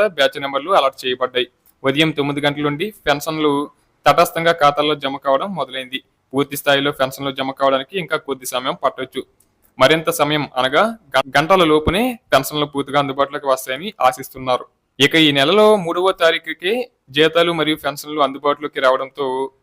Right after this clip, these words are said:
ఉద్యోగులు మరియు పెన్షనర్లు తక్షణ ఆర్థిక అవసరాలను తీర్చుకోవడానికి అనుకూలమైంది. గత కొన్ని నెలలుగా జీతాలు, పెన్షన్లు జమలో ఆలస్యం జరగడంతో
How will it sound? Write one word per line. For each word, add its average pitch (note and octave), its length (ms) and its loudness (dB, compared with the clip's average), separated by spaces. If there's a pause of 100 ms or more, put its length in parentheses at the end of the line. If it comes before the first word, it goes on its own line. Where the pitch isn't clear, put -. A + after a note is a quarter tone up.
(100)
ఉద్యోగులు D3+ 540 0
మరియు C#3+ 380 -2 (240)
పెన్షనర్లు D#3 540 2
తక్షణ E3 360 0
ఆర్థిక D3 340 2
అవసరాలను D3 420 0
తీర్చుకోవడానికి C#3 600 -4 (220)
అనుకూలమైంది. C3+ 680 0 (160)
గత B2+ 200 0
కొన్ని D3+ 240 2
నెలలుగా E3 460 2
జీతాలు, D#3+ 460 0
పెన్షన్లు D#3 540 -6
జమలో D3 400 0
ఆలస్యం C#3+ 440 2
జరగడంతో C#3 500 -2